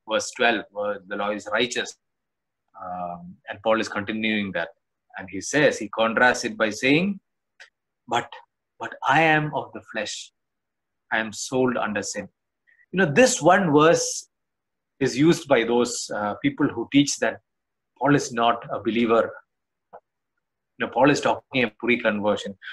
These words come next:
How can a believer, how can a, a regenerate Paul say that he is of the flesh or he is sold under sin? Because in Romans six, he has just taught that we are free from sin.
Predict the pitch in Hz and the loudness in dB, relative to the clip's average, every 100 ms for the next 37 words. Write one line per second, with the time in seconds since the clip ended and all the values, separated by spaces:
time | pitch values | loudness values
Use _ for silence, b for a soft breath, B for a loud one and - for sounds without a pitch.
0 | B - 233 240 269 254 240 - 175 131 | B 4 4 8 6 6 0 0 0 4
1 | 127 135 208 160 123 131 175 214 214 165 | 2 6 6 6 6 6 6 6 4 4
2 | 151 143 131 127 - B _ - 139 104 | 6 6 6 2 -6 B _ 2 4 6
3 | 185 196 226 - 208 202 151 165 160 - | 6 6 4 4 4 4 6 6 6 2
4 | 139 151 151 135 - - _ _ _ _ | 4 6 6 4 2 -10 _ _ _ _
5 | - 175 170 151 139 151 147 135 135 127 | 2 4 6 6 6 4 4 0 0 2
6 | 120 113 - _ b b _ 139 123 156 | 0 0 -8 _ b b _ 2 6 6
7 | 151 - 139 160 165 143 120 110 101 113 | 6 4 6 8 8 8 4 0 -4 -4
8 | 107 120 185 185 180 156 180 208 185 196 | -4 0 2 4 4 4 4 4 2 0
9 | 190 - 175 180 170 - 180 190 - 156 | -2 -4 2 4 4 4 2 2 -2 2
10 | 196 - 175 - 156 156 - - 175 - | 2 2 0 2 2 2 0 2 2 2
11 | 120 104 104 | -4 -4 -10